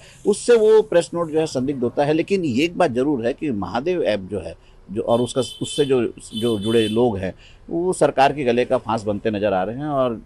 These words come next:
इसमें जो है कांग्रेस जो है बहुत बैकफुट पे आ गई है।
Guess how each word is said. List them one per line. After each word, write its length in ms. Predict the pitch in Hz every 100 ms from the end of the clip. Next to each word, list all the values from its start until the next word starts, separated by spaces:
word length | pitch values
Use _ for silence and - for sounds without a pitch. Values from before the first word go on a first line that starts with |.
| 120
इसमें 320 | 123 131 120
जो 80 | 117
है 140 | 113
कांग्रेस 360 | - 104 113 113
जो 120 | 101
है 60 | 110
बहुत 240 | 98 98
बैकफुट 400 | 90 90 113 -
पे 100 | 90
आ 60 | 82
गई 180 | 82
है। 120 | 78